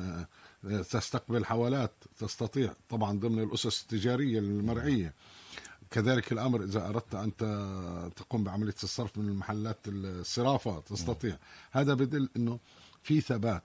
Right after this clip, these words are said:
Speaker 1: محافظة. الدور الأكبر ب-، ب-، ب-، بالمحافظة على سعر العملة هو الدور، دور الحكومة، لنكون صادقين، يعني.
Speaker 2: مهم.
Speaker 1: سياسة الحكومة متوازنة.
Speaker 2: نعم.
Speaker 1: تعمل إنه ما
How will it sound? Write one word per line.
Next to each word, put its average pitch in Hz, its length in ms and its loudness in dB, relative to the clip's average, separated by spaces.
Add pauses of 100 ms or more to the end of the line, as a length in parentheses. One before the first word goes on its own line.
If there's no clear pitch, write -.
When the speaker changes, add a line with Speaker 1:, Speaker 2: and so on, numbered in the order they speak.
(140)
Speaker 1:
محافظة. 127 640 2
الدور 101 440 2
الأكبر 113 460 -2
ب-، 85 80 -8 (480)
ب-، 90 380 -6 (500)
ب-، 85 360 -4
بالمحافظة 87 720 -2
على 120 140 2
سعر 131 240 -2
العملة 127 260 -2
هو 127 140 -2
الدور، 135 460 -6
دور 151 280 -6
الحكومة، 135 520 -4
لنكون 95 360 -4
صادقين، 127 540 -2
يعني. 90 260 -4
Speaker 2:
مهم. 85 260 -2 (920)
Speaker 1:
سياسة - 500 4
الحكومة 113 440 -2
متوازنة. 117 580 0 (180)
Speaker 2:
نعم. 95 220 -6 (480)
Speaker 1:
تعمل 156 340 6
إنه 143 420 2 (800)
ما 160 320 6